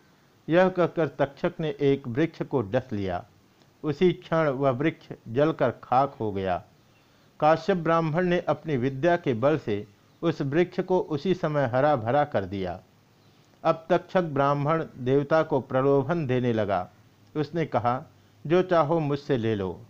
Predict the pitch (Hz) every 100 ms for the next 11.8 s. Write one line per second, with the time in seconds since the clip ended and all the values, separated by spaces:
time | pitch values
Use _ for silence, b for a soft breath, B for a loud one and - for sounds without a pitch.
0 | _ _ 117 135 143 165 151 120 117 156
1 | 143 - b b b 170 185 175 131 120
2 | 170 170 156 127 139 143 113 123 113 110
3 | 104 104 95 92 87 - - B B B
4 | B - 165 165 196 202 170 139 127 127
5 | 147 170 - 160 165 180 - 147 131 143
6 | 175 165 120 113 - 131 147 170 175 131
7 | 135 165 151 139 139 - 113 113 165 156
8 | 101 90 - - - - - - - -
9 | - - - - 156 190 185 160 131 123
10 | 104 104 117 - - 147 151 120 127 180
11 | 180 117 107 143 113 104 92